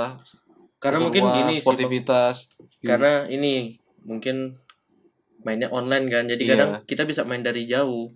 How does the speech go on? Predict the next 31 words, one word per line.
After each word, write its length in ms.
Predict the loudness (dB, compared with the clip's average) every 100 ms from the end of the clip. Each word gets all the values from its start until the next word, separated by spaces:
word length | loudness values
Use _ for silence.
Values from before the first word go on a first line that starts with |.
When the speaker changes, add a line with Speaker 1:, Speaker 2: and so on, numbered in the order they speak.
| -6
Speaker 2:
Iya. 220 | -2 0
Speaker 1:
Nah, 60 | 2
kalau 120 | 0
misalnya 260 | 0 -2
kita 160 | -2 -4
main-main 340 | -4 -4 -4
yang 160 | -4 -4
kayak 340 | -2 -2 -2
jengket, 380 | -2 -4 -4 -6
nggak 240 | -4 -2 -2
bisa 240 | -2 -2
online, 380 | -2 0 0 0
Bang. 180 | -2 -2
Speaker 2:
Iya, 520 | 0 0 2 0 0
Speaker 1:
Jadi, 240 | -6 -8 0
Speaker 2:
tidak 180 | 0 2
Speaker 1:
main 40 | 2
Speaker 2:
ada 0 |
jengket 120 | 2 0
Speaker 1:
lain-lain 220 | 2 2 2
tidak 220 | 0 0
Speaker 2:
online. 160 | 0 -2
Speaker 1:
ada, 80 | -2
gitu. 240 | -2 -6 -10 -6
Kayak 200 | -4 -4
kita 200 | -4 -4 -4
nerbangin, 460 | -4 -4 -4 -2 -2
"Ha, 300 | -2 0 2 4
tuh 160 | 2 0
ada 180 | 2 2
orang," 260 | 0 -2